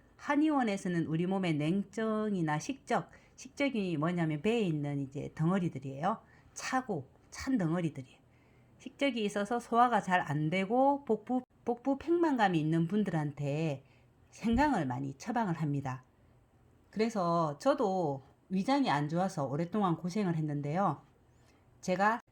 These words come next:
제가 만성 위장 장애를 치료한 간단한 힐링법을 하나 소개할게요. 첫 번째는 지금 여러분들이 영상에 보고 있는 것처럼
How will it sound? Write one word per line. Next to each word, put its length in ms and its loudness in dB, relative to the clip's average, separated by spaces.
제가 360 0
만성 560 2
위장 280 4
장애를 1000 2
치료한 680 2
간단한 540 0
힐링법을 560 2
하나 400 0
소개할게요. 640 -2
첫 160 -2
번째는 800 2
지금 500 0
여러분들이 500 2
영상에 500 2
보고 240 2
있는 200 2
것처럼 520 0